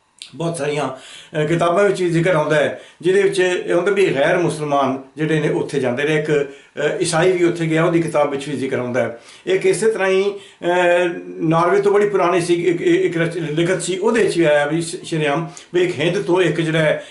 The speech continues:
ਅਹ, ਪੀਰ ਜਿਹੜਾ ਇੱਕ ਧਾਰਮਿਕ ਬੰਦਾ ਹੈ ਉਹ ਗੈਰ ਮੁਸਲਮਾਨ ਜਿਹੜਾ ਮੱਕੇ 'ਚ ਗਿਆ, ਇਹ ਸੜਕ ਆਉਂਦੀ ਹੈ। ਸਵਾਲ ਵੀ ਗੁਰੂ ਨਾਨਕ ਸਾਹਿਬ ਮੱਕੇ ਕਿਉਂ ਗਏ ਸਨ? ਗੁਰੂ ਨਾਨਕ ਸਾਹਿਬ ਨੇ ਚਾਰ ਵੱਡੀਆਂ ਉਦਾਸੀਆਂ ਕੀਤੀਆਂ। ਪਹਿਲੀ ਉਦਾਸੀ ਵਿੱਚ ਉਹ,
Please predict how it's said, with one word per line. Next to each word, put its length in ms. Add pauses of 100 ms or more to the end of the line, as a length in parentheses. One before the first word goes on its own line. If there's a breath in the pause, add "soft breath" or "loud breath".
(140 loud breath)
ਅਹ, 360
ਪੀਰ 340
ਜਿਹੜਾ 300
ਇੱਕ 440
ਧਾਰਮਿਕ 340
ਬੰਦਾ 340
ਹੈ 200 (200 loud breath)
ਉਹ 160
ਗੈਰ 160
ਮੁਸਲਮਾਨ 440
ਜਿਹੜਾ 220
ਮੱਕੇ 320
'ਚ 120
ਗਿਆ, 160
ਇਹ 140
ਸੜਕ 300
ਆਉਂਦੀ 420
ਹੈ। 40 (1700 loud breath)
ਸਵਾਲ 280
ਵੀ 100
ਗੁਰੂ 120
ਨਾਨਕ 220
ਸਾਹਿਬ 180
ਮੱਕੇ 260
ਕਿਉਂ 320
ਗਏ 120
ਸਨ? 220 (1040 soft breath)
ਗੁਰੂ 160
ਨਾਨਕ 240
ਸਾਹਿਬ 220
ਨੇ 100
ਚਾਰ 280
ਵੱਡੀਆਂ 280
ਉਦਾਸੀਆਂ 440
ਕੀਤੀਆਂ। 400 (960 loud breath)
ਪਹਿਲੀ 280
ਉਦਾਸੀ 380
ਵਿੱਚ 260
ਉਹ, 480